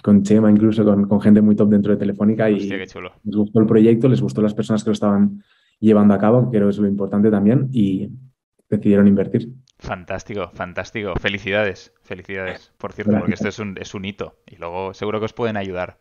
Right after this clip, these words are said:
Speaker 2: muchísimo. Em, no solo en tema financiero, sino también a nivel de conexión, networking, etcétera. Yo creo que es potentísimo eso. Muy bien, muy bien.
Speaker 1: Totalmente.
Speaker 2: A nivel de, de negocios, tú has dicho que has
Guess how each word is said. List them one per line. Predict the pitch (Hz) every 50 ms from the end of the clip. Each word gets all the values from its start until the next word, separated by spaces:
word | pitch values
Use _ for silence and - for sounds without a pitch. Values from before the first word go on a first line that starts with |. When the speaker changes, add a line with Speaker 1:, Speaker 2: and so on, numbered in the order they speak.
| _ _
Speaker 2:
muchísimo. | 98 95 - - 98 - 107 95 87 87 _ _ - - - - - - - - - - - _ _
Em, | - 120 113 107 104 104 104 101 101 101 98 98 101 - _ _
no | - 113 110
solo | - 123 110 104
en | 98 90
tema | - 104 101 98 95
financiero, | 92 - 101 98 92 85 107 110 117 113
sino | - 101 92
también | 87 95 90 90 95 95
a | 92
nivel | 92 92 92 92 92 92
de | 92 95 92 90 87 87 87 87 _ _ _ _ _ _ _ _ _ _
conexión, | - 101 90 85 82 - - - 107 101 101 95
networking, | 92 90 92 90 92 92 90 92 - - 92 90 90 90 92 92
etcétera. | 95 95 92 - 95 - 85 85
Yo | 85 85
creo | 82 82
que | 82
es | - -
potentísimo | _ - 92 87 87 87 85 85 - 92 - - - 87
eso. | 82 - - - _ _ _
Muy | - 101 92
bien, | 87 85 82 85 _ _
muy | - -
bien. | - - - _ _ _ _ - - - - -
Speaker 1:
Totalmente. | 92 - 90 87 85 - - _ _ _ _ _ _ -
Speaker 2:
A | 120 117
nivel | 120 117 123 139
de, | 147 180 190 185 180 170 156 139 120 107 98 95 -
de | - 117 120 117
negocios, | 110 101 98 135 165 - - 110 107 151 208 - - - - _ _ _ _ _ _ _ _ _ _ _ _ _ _ _ _ _ _ _ _ - - _ _ _ _ _
tú | - 131
has | 127
dicho | 127 123 - 135
que | 123
has | 117 - - - -